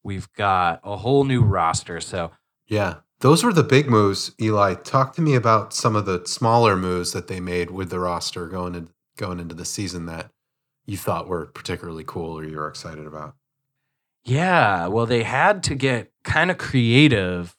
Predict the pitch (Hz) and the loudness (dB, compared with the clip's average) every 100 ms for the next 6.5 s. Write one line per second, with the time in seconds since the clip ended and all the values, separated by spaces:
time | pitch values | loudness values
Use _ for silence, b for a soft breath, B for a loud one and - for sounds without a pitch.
0 | _ 107 98 92 92 85 - - 101 104 | _ -6 -4 -2 -2 -6 -10 -6 0 0
1 | 98 92 90 85 - - 98 87 85 143 | -2 -8 -10 -12 -16 -20 -16 -8 6 6
2 | 135 113 110 110 104 - - - - 101 | 6 -2 -2 -2 -4 -10 -16 -6 0 0
3 | 101 92 90 90 85 85 - _ _ 85 | -2 -4 -2 0 -2 -6 -14 _ _ -10
4 | 98 107 104 - - - 107 95 92 98 | -2 2 2 0 -4 0 0 0 -2 -2
5 | 90 87 92 - 87 _ 82 78 82 113 | 0 -2 -6 -16 -20 _ -16 -16 -8 -2
6 | 135 131 139 135 | 4 6 4 0